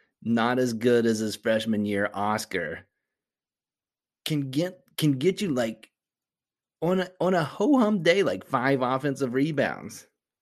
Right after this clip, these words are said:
And I don't know how you make that up. Now, obviously, to offset a lack in offensive rebounding, if you make the first shot, <laughs> then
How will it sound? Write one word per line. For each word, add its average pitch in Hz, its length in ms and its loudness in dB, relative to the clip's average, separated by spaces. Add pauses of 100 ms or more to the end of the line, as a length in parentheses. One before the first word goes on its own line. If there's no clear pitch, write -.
(840)
And 117 120 -2
I 143 80 4
don't 160 140 0
know 143 100 0
how 131 140 -2
you 113 180 2
make 104 300 -4
that 90 160 -4
up. 87 220 -8
Now, 90 340 -10 (840)
obviously, 139 580 0
to 117 280 -8
offset 135 760 -2 (440)
a 107 80 0
lack 113 380 0
in 98 100 -6
offensive 95 540 -6
rebounding, 98 760 -4 (840)
if 120 200 -4
you 113 120 2
make 113 460 4
the 113 100 2
first 123 360 2
shot, 107 580 0 (460)
<laughs> - 1700 -20
then 117 380 4